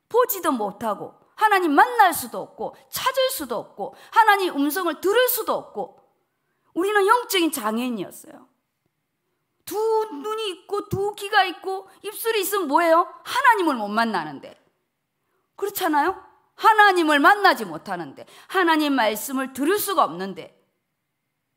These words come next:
영적인 고아였고 인생이 어디서 와서 무엇을 하다가 바-, 뭘 하다가 가는지를 모르는 그냥 열심히 사는 자,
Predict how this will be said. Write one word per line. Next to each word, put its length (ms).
영적인 840
고아였고 1040
인생이 420
어디서 440
와서 300
무엇을 460
하다가 480
바-, 240
뭘 300
하다가 400
가는지를 540
모르는 540
그냥 300
열심히 680
사는 340
자, 220